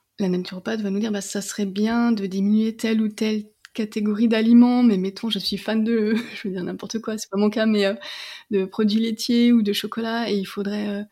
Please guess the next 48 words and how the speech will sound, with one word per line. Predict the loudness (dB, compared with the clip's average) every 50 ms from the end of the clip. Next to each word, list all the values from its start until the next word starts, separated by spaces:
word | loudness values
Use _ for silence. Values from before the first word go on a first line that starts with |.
| _ _ _ _ _ _ _ -8
juste | -6 -6 -6 -4
réduire | 0 0 2 2 4 4 4
un | 4 2 2
peu | 0 -2 -4 -4
p-, | -6 -10 _ -4
pour | -2 0
voir | 2 0 0
ce | 0
que | 0 -2
ça | -2 0 0 -2
donne | -2 0 -2 -2 -4 -6 -8 -12
sur | -10 -10 -8 -6 -2 0 2
un | 2
certain | 2 2 -2 -4 -4 -4 -6 -4
temps, | -4 -4 -6 -6 -8 _ -14
par | -16 -14 -10
principe | -8 -8 -6 -4 -4 -4 -2
d'éviction. | -2 -2 -2 -2 -6 -8 -8 -6 -4 -4 -6 -6 -8 -14 -16 -16 -16 -12 -4
Mais | 0 2 2
il |
y | 4
a, | 4 2 2 0
voilà, | 0 0 0 0
il | -2
y | -2
a | -2
des | -2 -2
gens, | -2 0 0
ils | 0
vont | 0
pas | -2 -4 -6
pouvoir | -6 -6 -8 -8
se | -6
passer, | -8 -8 -8 -6 -6 -8
je | -8
sais | -8 -8
pas, | -8 -6 -6 -6
du | -6 -8 -10 -12 -12
café, | -8 -6 -6 -6 -6 -4 -2 0 2 2 2
et | 2
dans | 0 -2
ce | -4 -6
cas-là, | -6 -6 -4 -4
on |
va | -4 -6
leur | -6 -6 -8
dire, | -8 -8 -8 -10
bah, | -10 -12 -14